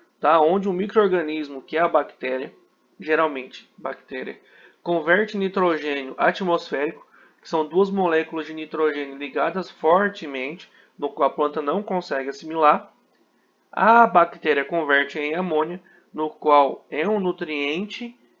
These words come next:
que a planta consegue assimilar, tá? Por intermédio de uma enzima por nome de nitrogenase,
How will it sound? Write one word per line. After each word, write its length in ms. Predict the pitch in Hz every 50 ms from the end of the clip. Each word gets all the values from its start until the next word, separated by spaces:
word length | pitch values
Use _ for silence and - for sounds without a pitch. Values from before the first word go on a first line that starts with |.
| _ _ _
que 100 | - -
a 80 | 151 147
planta 340 | - - 156 151 151 156 156
consegue 580 | - 151 147 147 - 151 143 139 135 117 - _ -
assimilar, 840 | - 156 196 220 202 - - 190 175 160 147 135 123 139 202 - _ _ _ _ _ _ _ _
tá? 320 | - 147 139 156 185 - - _ _ _ _
Por 160 | - - 208
intermédio 540 | 214 226 220 220 220 214 202 185 185 185 180
de 60 | 185
uma 100 | 190 196
enzima 580 | 196 202 185 156 151 160 170 175 180 196 196 196 _ _ _ _ _ _
por 180 | - 190 190 185
nome 220 | 180 175 175 175
de 140 | 165 175 175
nitrogenase, 920 | 175 180 208 208 - 185 185 190 190 185 226 226 196 151 135 120 - -